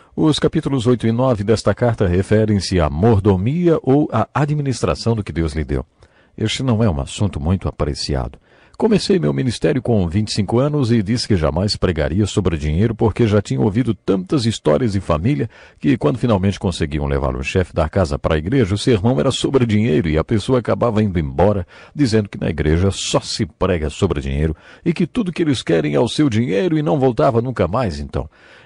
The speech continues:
eu aprendi que o pastor é responsável pelo bem espiritual da igreja e por isso não há como não pregar sobre dinheiro.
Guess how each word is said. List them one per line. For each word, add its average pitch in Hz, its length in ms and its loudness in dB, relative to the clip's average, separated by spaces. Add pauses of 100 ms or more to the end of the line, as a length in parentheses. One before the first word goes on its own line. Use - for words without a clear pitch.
eu 285 80 -2
aprendi 160 380 -2
que - 80 -6
o 85 40 -2
pastor 90 380 -2
é 95 80 2
responsável 110 840 0
pelo 80 200 -2
bem 87 200 -2
espiritual 73 560 -4
da 80 100 -2
igreja 101 400 0
e - 20 -2
por 165 200 -2
isso 190 200 -2
não 175 200 0
há - 100 2
como 120 460 0
não 139 240 0
pregar 196 360 0
sobre 156 320 0
dinheiro. 196 480 -2